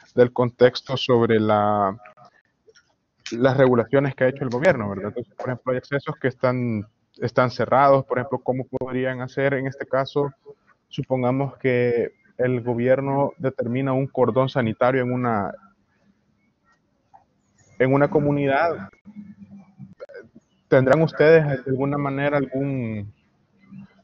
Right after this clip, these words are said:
algún plan para, para este tipo de casos, Luis?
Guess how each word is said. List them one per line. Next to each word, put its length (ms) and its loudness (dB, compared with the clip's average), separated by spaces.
algún 300 2
plan 480 2
para, 280 2
para 200 2
este 140 -2
tipo 280 -2
de 80 -2
casos, 320 0
Luis? 320 -6